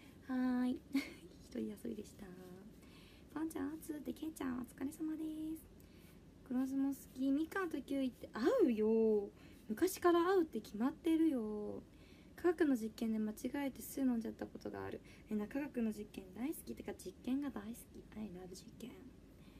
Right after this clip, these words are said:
調味料のお酢とは違うもん。そうだよ。わかる？男性の皆さん。まあ、全ての男性の皆さんには言いませんけども、女性の皆さんはさすがにわかると思うんですけど、何？料理に使ってる酢と飲み物の酢は全くもって違うんですよ。わかりますか？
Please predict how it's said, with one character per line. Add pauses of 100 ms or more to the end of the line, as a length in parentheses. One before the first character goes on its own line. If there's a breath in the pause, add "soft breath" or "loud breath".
(500 loud breath)
調
味
料
の
お
酢
と
は
違 (160)
う
も
ん。
そ
う
だ
よ。
わ
か
る？
男
性
の
皆
さ
ん。
ま (560 loud breath)
あ、
全
て
の
男
性
の
皆
さ
ん
に
は
言
い
ま
せ
ん
け
ど
も、
女
性
の
皆
さ
ん
は
さ
す
が
に
わ
か
る
と
思
う
ん
で
す
け
ど、 (840 loud breath)
何？
料
理
に
使
っ
て
る
酢
と
飲
み
物
の
酢
は
全
く
も
っ
て
違
う
ん
で
す
よ。
わ
か
り
ま
す
か？